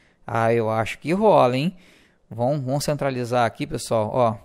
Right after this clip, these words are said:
Vamos abaixar aqui, vamos abaixar o máximo que eu conseguir aqui, ó. É, cara, só o drone mesmo pra nos proporcionar uma imagem dessa, hein? Olha aí, ó.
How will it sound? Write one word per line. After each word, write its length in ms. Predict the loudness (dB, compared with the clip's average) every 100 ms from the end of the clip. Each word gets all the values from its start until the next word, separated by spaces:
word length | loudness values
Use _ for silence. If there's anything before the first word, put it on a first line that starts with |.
| _ _ _ _ _ _ -16
Vamos 260 | -6 -2
abaixar 520 | 0 0 0 -2 0 -2
aqui, 300 | -4 -8 -6
vamos 180 | -4
abaixar 400 | -2 -2 -2 -2
o 60 | -2
máximo 500 | 0 0 0 -2 -6
que 60 | -4
eu 60 |
conseguir 500 | -4 -6 -6 -8 -6
aqui, 320 | -8 -4 0
ó. 140 | 0 0 -8 -20 _ _
É, 260 | -4 -2 -2
cara, 320 | -2 -2 -2
só 360 | -4 -2 2 2
o 60 |
drone 320 | 0 0 0
mesmo 240 | 0 -2 -2
pra 280 | -2 -2 -2
nos 200 | -4 -8
proporcionar 560 | -8 -4 -4 -4 -2
uma 100 | -2
imagem 400 | -2 -2 -2 -2
dessa, 380 | 0 0 0 -4
hein? 180 | -4 -6 _ _ _ _ _ _ -2
Olha 240 | 0 2
aí, 160 | 2 2
ó. 240 | 2 2